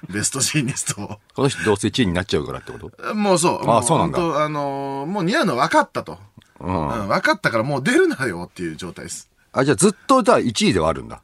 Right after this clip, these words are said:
Speaker 1: もう、キムタクさんは。もうで-、自動的に。
Speaker 2: まあ、そう、一位タイなんで、ずっと。
Speaker 1: うんうんうん。
Speaker 2: あの、あの、今までのね、その殿堂入りの方たちは。で、新たに、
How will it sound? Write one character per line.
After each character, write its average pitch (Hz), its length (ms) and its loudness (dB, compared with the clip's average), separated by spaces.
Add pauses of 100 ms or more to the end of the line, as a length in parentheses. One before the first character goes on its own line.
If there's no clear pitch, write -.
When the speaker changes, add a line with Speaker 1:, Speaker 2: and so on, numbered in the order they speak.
Speaker 1:
も 80 80 -6
う、 76 60 -10
キ - 100 -4
ム 95 80 2
タ - 80 0
ク - 60 -10
さ 76 80 -4
ん 71 60 -2
は。 64 100 -6
も 76 100 -6
う 76 60 -8
で-、 113 160 4 (240)
自 104 100 -2
動 117 140 4
的 - 40 4
に。 214 40 2
Speaker 2:
ま 226 80 6
あ、 196 40 4
そ 185 100 2
う、 - 20 2
一 196 420 2
位 117 60 -10
タ 202 180 2
イ 117 240 -4 (500)
な 117 120 -6
ん 98 40 -8
で、 92 80 -10
ず 90 140 -10
っ 98 40 -16
と。 104 200 -10
Speaker 1:
う 117 100 0
ん 131 40 4
う - 20 4
ん - 0 -
う 123 40 4 (400)
ん。 - 20 0
Speaker 2:
あ - 20 -2
の、 - 0 -
あ 98 80 -4
の、 90 380 -10 (240)
今 117 180 -6
ま 110 100 -4
で 98 80 -8
の 80 140 -10
ね、 117 100 -8
そ 107 120 -10
の 87 120 -8
殿 101 200 -4
堂 101 100 -2
入 101 60 -2
り 95 80 -2
の 92 80 -6
方 87 180 -8
た 80 120 -10
ち 82 120 -12
は。 73 160 -10 (540)
で、 123 600 0
新 127 200 2
た 98 100 -6
に、 92 160 -8